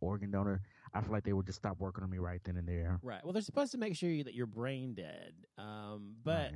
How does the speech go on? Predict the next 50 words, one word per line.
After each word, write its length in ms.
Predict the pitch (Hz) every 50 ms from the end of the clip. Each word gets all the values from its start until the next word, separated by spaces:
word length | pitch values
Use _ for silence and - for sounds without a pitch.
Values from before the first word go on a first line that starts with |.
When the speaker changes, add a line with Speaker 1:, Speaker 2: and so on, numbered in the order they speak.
| - - -
Speaker 2:
I 120 | 127 135
feel 220 | 139 - 185 190 180
like, 360 | 170 160 147 123 107 - - _ _ _
I 60 | - 135
mean, 120 | 139 143
if 100 | 143 127
you're 60 | - 117
Speaker 1:
In 60 | 120
this 140 | 165 175 175
Speaker 2:
brain 120 | 151 127
Speaker 1:
day 40 | 123
and 80 | 117 117
age, 120 | 110 101
I 40 | 110
don't 120 | 117 117 113
think 140 | 113 107 -
that, 200 | 110 - - 90 -
I 100 | 117 123
feel 120 | 123 120
like 140 | 110 101 98
that's 160 | - 98 -
<laughs> 160 | - 98 -
not 80 | - -
always 300 | - 98 92 82 85 85 90
the 80 | - -
case, 180 | - - 92 -
Speaker 2:
But, 120 | 196 233
uh, 40 | 247
you 140 | 285 294 302
Speaker 1:
but 60 | 285
Speaker 2:
know, 80 | 277 269
there 120 | 254 233
have 80 | 220 214
been, 140 | 208 226 214
like, 180 | 208 202 180
stories 480 | - - - 175 156 156 160 165 175 170
of 80 | 165 -
people 300 | - 147 139 - 170 160
who've 180 | 160 156 147
been, 160 | 135 143 135
like, 400 | 135 131 127 123 117 104 98 - - -
um, 560 | 123 127 120 113 113 113 107 101 101 101 101 - - - _ _ _ _ _ _ _ -
been 120 | 123 139 131
put 160 | - 156 165
under, 340 | 120 127 139 139 143 139 135
like, 160 | 123 120 -
anesthesia 580 | 143 135 127 123 - - 135 135 139 160 175 160
or 80 | 165 170
something, 480 | - 170 165 165 180 170 165 165 156 - -
and 220 | - 139 135 131